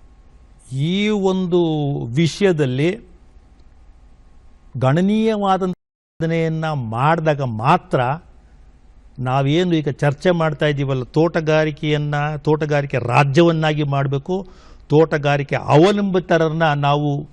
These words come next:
ಸುಧಾರಣೆ ಮಾಡ್ಬೇಕು ಅಂದಾಗ ಮೂಲತಃವಾಗಿ ಈ ಶೈಕ್ಷಣಿಕ ಕ್ಷೇತ್ರದಲ್ಲಿ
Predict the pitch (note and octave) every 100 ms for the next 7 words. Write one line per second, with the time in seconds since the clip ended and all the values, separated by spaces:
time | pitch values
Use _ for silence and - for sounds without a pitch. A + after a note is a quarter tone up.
0 | - D3+ E3 G3 D#3+ D#3 D3 C#3+ B2+ C#3
1 | D#3+ C#3+ C3 D#3 - - - - B2 C3
2 | F3+ G#3 G3 D3+ D#3 C3+ A2 A2+ D#3 -
3 | - - - - - - - C#3+ C#3+ -
4 | D3+ D#3+ - G#3+ G#3 F3+ - D#3 C#3 B2
5 | A2+ B2 E3